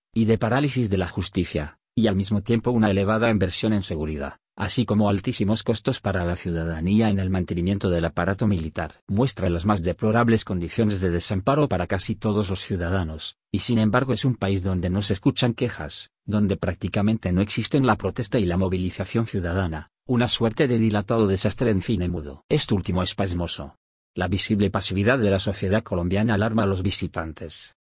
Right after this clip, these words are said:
En las recientes huelgas que conmocionaron a Francia pudo verse como una sociedad que vive relativamente bien en términos económicos y protegida por un Estado responsable,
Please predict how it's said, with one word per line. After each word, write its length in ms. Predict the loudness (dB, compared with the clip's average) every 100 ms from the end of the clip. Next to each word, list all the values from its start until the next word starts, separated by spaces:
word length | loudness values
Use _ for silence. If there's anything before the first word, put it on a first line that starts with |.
| _ _
En 140 | -2
las 140 | 0 -2
recientes 460 | 0 0 0 0
huelgas 420 | 0 2 0 -2 -4
que 100 | -2
conmocionaron 720 | 0 0 0 0 0 2 2
a 60 |
Francia 360 | 2 0 0 -4
pudo 300 | 0 2 4
verse 320 | 2 0 -4
como 220 | 0 2
una 160 | 2 0
sociedad 440 | -4 -4 -2 -2
que 140 | 0 2
vive 240 | 2 2
relativamente 800 | 0 -2 -2 0 2 0 0 -2
bien 220 | 2 2
en 100 | 2
términos 420 | 2 2 2 0
económicos 560 | -2 -2 0 2 0 0
y 80 | 0
protegida 540 | 0 -4 -4 0 0
por 180 | 2 2
un 100 | 4
Estado 380 | 2 2 2 2
responsable, 840 | 0 -2 -4 -2 -2 -4 -6 -10